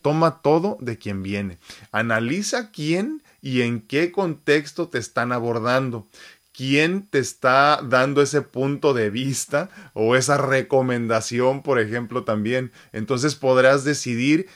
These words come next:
si tiene sentido que lo tomes en cuenta. Hay muchas personas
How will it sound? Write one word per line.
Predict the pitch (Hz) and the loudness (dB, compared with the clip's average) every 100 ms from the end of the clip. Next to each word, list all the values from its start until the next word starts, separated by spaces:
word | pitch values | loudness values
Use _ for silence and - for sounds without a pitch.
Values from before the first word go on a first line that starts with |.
| _ | _
si | - - 135 | -8 -4 -4
tiene | 110 127 135 156 196 | -6 -4 -2 -2 -4
sentido | - 127 113 - 151 190 196 151 | -4 -4 -6 -8 -6 -2 -2 -2
que | 120 113 | -2 -4
lo | 104 | -4
tomes | 101 123 147 143 | -4 -4 -4 -6
en | 120 117 | -8 -8
cuenta. | - 151 196 185 110 104 - - - - | -4 -2 -2 -6 -14 -16 -20 -20 -20 -6
Hay | 110 131 | -2 0
muchas | 143 151 175 | 0 0 0
personas | 170 135 123 147 147 156 151 | 0 -2 0 -2 0 0 -2